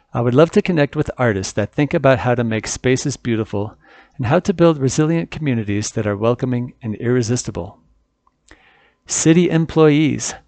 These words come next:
I've interviewed a lot of advisory board and city council members, but we only interviewed one city employee last year. Thank you, Sarah Weebenson.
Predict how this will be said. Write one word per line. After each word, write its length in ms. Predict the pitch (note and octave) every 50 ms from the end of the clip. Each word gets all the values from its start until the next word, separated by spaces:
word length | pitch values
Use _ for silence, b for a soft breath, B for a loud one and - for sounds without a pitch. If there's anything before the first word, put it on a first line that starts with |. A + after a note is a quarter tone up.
| b b b b b b b b b b b b
I've 160 | B2+ C#3+ C#3+
interviewed 380 | F#3+ G3 G#3 G3+ F#3+ G#3+ G#3
a 80 | F3 D#3+
lot 200 | D#3 D#3+ F3 F#3
of 80 | F#3+ F#3
advisory 520 | F#3 D#3 E3 D#3 C#3 B2+ - A#2+ A#2+ A#2
board 360 | A2 - A2 G#2+ A2 A2+ A2+ -
and 140 | C3+ A#2
city 240 | A2+ - - D3 D#3
council 380 | - - C#3+ A#2 G#2 - A#2 G#2
members, 460 | G2 F#2+ F#2 F2+ F#2 G#2 - - - - _
but 120 | - C#3+ C#3
we 120 | D3 E3+
only 200 | G3+ A#3+ C4 B3+
interviewed 400 | G#3+ F#3+ F3+ F3+ C#3+ C#3 C#3+ B2+
one 240 | A#2 B2 C3 C#3+ D3
city 280 | - - - C#3+ C#3 C3+
employee 520 | C3 B2 - - C#3 B2+ A#2+ A#2+ A#2+ A2
last 340 | G2+ F#2+ F2+ F2+ - - -
year. 240 | F#2+ F2 F2 F#2 - _ _ _ _ _ _
Thank 220 | - D3 E3 -
you, 60 | G3 D#3+
Sarah 320 | - - F3+ E3 D#3+ C#3
Weebenson. 520 | C3+ C#3+ B2+ A2 G2+ - - F#2 E2 -